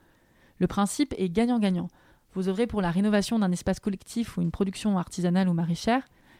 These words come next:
et en échange, vous apprenez. Et en plus, vous avez le gîte et le couvert. Il y a une véritable émulation collective, portée sur le partage du savoir et la solidarité,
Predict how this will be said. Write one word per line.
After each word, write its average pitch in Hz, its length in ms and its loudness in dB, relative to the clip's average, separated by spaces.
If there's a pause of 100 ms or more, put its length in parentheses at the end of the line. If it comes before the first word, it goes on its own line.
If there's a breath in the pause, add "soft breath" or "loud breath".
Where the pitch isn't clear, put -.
(140 soft breath)
et 190 80 2
en 190 60 6
échange, 247 240 2
vous 208 120 0
apprenez. 180 400 -2 (920)
Et - 40 -2
en 170 60 -4
plus, 247 180 -2
vous 190 80 0
avez 185 160 2
le 185 80 -2
gîte 220 240 -2
et - 20 0
le 175 80 -6
couvert. - 400 -6 (1400)
Il 185 120 2
y 220 40 8
a 240 60 10
une 226 80 8
véritable 233 420 2
émulation 190 400 0
collective, 190 540 -6 (260 soft breath)
portée 202 240 0
sur 226 140 0
le 185 80 2
partage 220 320 -2
du 196 80 -4
savoir 214 340 0
et 208 40 0
la 180 100 2
solidarité, 208 680 -4